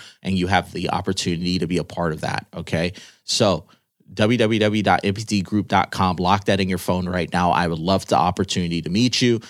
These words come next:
I love the opportunity to help you destroy this N P T E. And listen, if you are a female right now, all right, we've been taking some data. We've been taking some data.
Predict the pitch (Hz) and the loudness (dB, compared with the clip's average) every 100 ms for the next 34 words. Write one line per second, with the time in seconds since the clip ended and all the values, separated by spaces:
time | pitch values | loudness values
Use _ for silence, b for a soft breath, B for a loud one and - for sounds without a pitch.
0 | B B 85 85 87 92 90 87 92 87 | B B 0 2 2 0 0 0 0 -4
1 | - 95 87 87 85 82 - 87 87 82 | -2 -2 0 0 0 -2 -2 -4 -6 -12
2 | - - - - 90 80 82 - 76 101 | -6 -2 -2 0 0 0 -2 -2 -4 -8
3 | - - - 76 - B B B 90 87 | -10 -8 -4 -6 -6 B B B -4 0
4 | 90 80 - - b b 95 - 107 98 | 0 0 -4 -8 b b -6 0 2 2
5 | 92 90 - 95 80 80 - 50 - - | 2 -2 -2 -2 -2 -2 -2 -4 -4 -8
6 | - _ _ _ - 80 90 98 104 101 | -10 _ _ _ -2 2 2 2 0 0
7 | - 98 - 90 - 82 80 78 104 110 | 2 0 0 -2 -2 -2 0 4 6 4
8 | 143 b b 120 123 110 107 90 85 90 | 2 b b 2 2 4 0 0 0 2
9 | 95 | 0